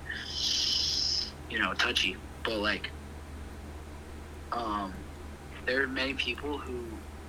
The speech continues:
were, were pretty cool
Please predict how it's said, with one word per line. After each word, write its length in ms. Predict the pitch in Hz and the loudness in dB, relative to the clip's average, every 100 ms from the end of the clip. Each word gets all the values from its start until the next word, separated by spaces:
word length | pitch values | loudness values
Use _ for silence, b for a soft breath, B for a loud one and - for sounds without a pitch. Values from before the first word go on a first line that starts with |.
| - - - - - - - - - - - - - - - - 120 | -12 -10 -10 -10 -10 -10 -10 -8 -8 -8 -8 -10 -8 -8 -8 -8 -4
were, 160 | 127 - - | -2 -4 -2
were 140 | 127 | -2
pretty 360 | 123 - 135 131 - | -2 0 0 -2 -2
cool 320 | 113 113 139 | -2 0 0